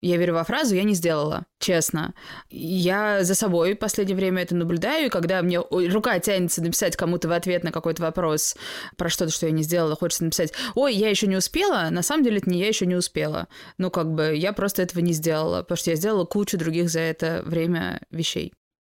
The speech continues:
Когда я ходила на такую обучающую программу, трансформирующую в том числе,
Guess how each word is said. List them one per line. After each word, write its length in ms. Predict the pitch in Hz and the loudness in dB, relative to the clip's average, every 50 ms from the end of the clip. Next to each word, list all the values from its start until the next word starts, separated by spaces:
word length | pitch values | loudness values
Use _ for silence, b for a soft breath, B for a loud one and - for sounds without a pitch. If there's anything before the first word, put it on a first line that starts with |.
| _ - | _ -6
Когда 640 | - 180 180 170 196 208 214 214 214 214 208 196 | -4 -2 0 0 0 0 2 2 2 2 2 0
я 220 | 175 175 185 190 185 | 0 0 0 0 0
ходила 460 | 185 190 170 170 196 202 190 185 170 | 0 -2 0 0 2 2 2 2 2
на 480 | 175 175 175 170 170 165 160 160 160 156 156 156 165 - _ - | 2 2 0 0 0 0 0 0 0 -2 -2 -2 -4 -6 _ -8
такую 280 | - 170 - 175 165 - - - | -8 -4 -2 -2 -4 -4 -4 -4
обучающую 680 | 175 175 180 - - 220 208 190 175 - - 175 165 | -2 -2 0 0 0 2 2 2 2 2 0 0 0
программу, 680 | 165 185 175 190 233 302 339 330 285 226 202 190 180 180 B B B B B B | 0 -2 -2 0 2 2 4 4 4 4 2 0 -2 -4 B B B B B B
трансформирующую 880 | - 208 208 190 - 233 208 202 202 190 185 170 165 156 - - 170 156 | 0 2 2 2 2 2 2 2 2 2 2 2 0 0 0 -2 -2 -4
в 60 | - | -2
том 180 | - - 160 160 | -2 -2 -2 0
числе, 400 | - - - - 240 269 294 | -2 -2 -2 0 0 0 -2